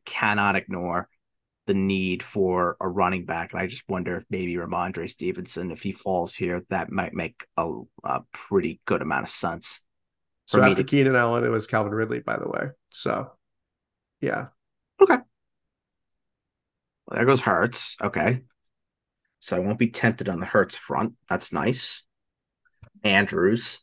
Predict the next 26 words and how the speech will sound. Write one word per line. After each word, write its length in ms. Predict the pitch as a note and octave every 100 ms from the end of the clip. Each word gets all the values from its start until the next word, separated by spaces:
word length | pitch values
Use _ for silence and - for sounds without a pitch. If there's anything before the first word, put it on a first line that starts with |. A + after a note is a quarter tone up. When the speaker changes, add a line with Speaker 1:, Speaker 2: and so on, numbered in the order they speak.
| -
Speaker 1:
That's 260 | F#2 -
nice. 560 | G#2+ D2+ A#2+ - - - _ _ _ _ _ - - _ _ _ _ _ _ _ _ _ -
Just 160 | B2+
give 140 | C#3 F#3
me, 60 |
give 160 | F#3+ F#3
me 60 | C4
Ramondre. 500 | A#3 B2 F2+ F2 E2 _ _ _ -
Give 140 | D3
me 100 | A3
Ramondre 640 | B3+ F3+ B2+ G2+ F#2+ - -
and, 160 | F#2+ -
and, 240 | G2+ F#2 -
and 300 | F#2 F2 - -
we're 140 | F#2+
cool. 340 | - A2 - - _ _ _ _ _ _ _ _ _ _ _ _ _ _ _ _ _ _ _ _ _ _ _ _ _ _ _ _ _ _ _ _ _ _ _ _ _ _
Because 220 | - G2+ F#2+
then 180 | C3
I 80 | A#2
wanna 260 | G2+ F#2+ F2+
go, 100 | -
I 80 | G#2
wanna 220 | F#2 F2+
go 120 | F2
receiver 560 | D2 - - F2 C2+ -
again. 300 | - -